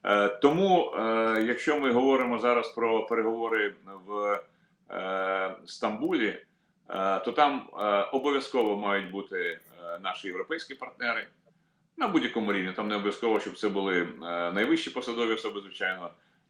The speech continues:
Е, якщо це буде рівень міністрів, то це можуть бути просто представники від, е,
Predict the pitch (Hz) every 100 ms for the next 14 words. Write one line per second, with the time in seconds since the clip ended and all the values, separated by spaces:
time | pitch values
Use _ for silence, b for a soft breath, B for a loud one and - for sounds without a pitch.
0 | 85 82 85 85 85 82 82 82 69 76
1 | 85 92 - 117 - 98 101 95 90 87
2 | 98 104 98 92 95 110 101 - 87 80
3 | 90 85 80 - 95 92 85 85 - 85
4 | - 80 76 b b - - 104 - 107
5 | 101 101 95 - - 87 85 82 80